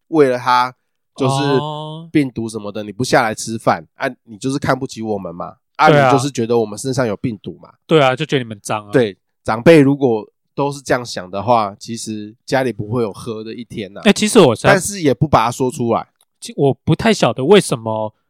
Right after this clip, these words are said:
Speaker 2: 就是嫂子跟嫂子之间会吵架。
Speaker 1: 哦。
Speaker 2: 这点我，我实在不懂，到底有什么好吵的？
Speaker 1: 我觉得，呃，在我的眼里，我，我观察起来，我觉得是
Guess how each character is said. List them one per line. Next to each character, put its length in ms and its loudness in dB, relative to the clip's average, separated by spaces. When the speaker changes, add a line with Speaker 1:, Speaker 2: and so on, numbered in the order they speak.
Speaker 2:
就 120 0
是 260 0
嫂 540 -2
子 200 -6
跟 180 -2
嫂 260 -6
子 200 -10
之 180 -8
间 300 -4
会 160 2
吵 260 -8
架。 280 -6
Speaker 1:
哦。 360 -2
Speaker 2:
这 180 4
点 220 2
我， 180 -6
我 120 -6
实 60 -12
在 60 -2
不 120 4
懂， 160 -2
到 100 0
底 60 4
有 60 6
什 120 0
么 100 -2
好 160 0
吵 300 -2
的？ 160 -14
Speaker 1:
我 180 6
觉 220 2
得， 720 4
呃， 180 4
在 220 8
我 260 4
的 180 -2
眼 200 -4
里， 120 -2
我， 300 -6
我 200 -6
观 300 2
察 180 -2
起 160 -8
来， 140 -4
我 100 -10
觉 120 -8
得 40 -8
是 220 -12